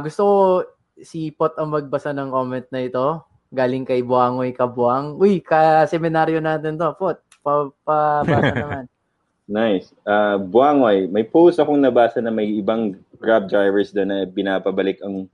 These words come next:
Speaker 2: yung order ng B T S meal dahil lang nakusot? Nakasot? Yung paper
Speaker 1: Nakusot.
Speaker 2: bag? Na, ay, nakusot yung paper bag. Oo.
Speaker 1: Mm. Intense eh, no?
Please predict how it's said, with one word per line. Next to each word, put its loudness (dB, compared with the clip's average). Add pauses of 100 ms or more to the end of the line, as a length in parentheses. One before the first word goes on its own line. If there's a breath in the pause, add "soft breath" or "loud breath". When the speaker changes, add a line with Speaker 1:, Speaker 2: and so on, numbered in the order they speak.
Speaker 2:
yung -4
order 4
ng -4
B -4
T 0
S -2
meal -2
dahil 2
lang -2 (640 soft breath)
nakusot? -2 (480)
Nakasot? -2 (640)
Yung -2
paper 2
Speaker 1:
Nakusot. 2
Speaker 2:
bag? -2 (400)
Na, 0
ay, 4
nakusot 0
yung -8
paper 2
bag. -4 (400)
Oo. -6
Speaker 1:
Mm. -10 (440)
Intense -6
eh, -4
no? -6